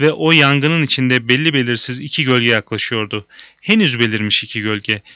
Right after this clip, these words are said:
Ne veya kim olduğunu anlamak için kıpırdamadan dikkatle bakmak gerekirdi.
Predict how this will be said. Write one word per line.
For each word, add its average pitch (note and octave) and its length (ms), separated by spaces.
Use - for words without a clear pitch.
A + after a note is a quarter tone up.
Ne F3+ 280
veya D3+ 300
kim A3+ 220
olduğunu C#3 340
anlamak D3+ 380
için F#3 180
kıpırdamadan C3+ 640
dikkatle B2 420
bakmak G#2+ 360
gerekirdi. G2+ 540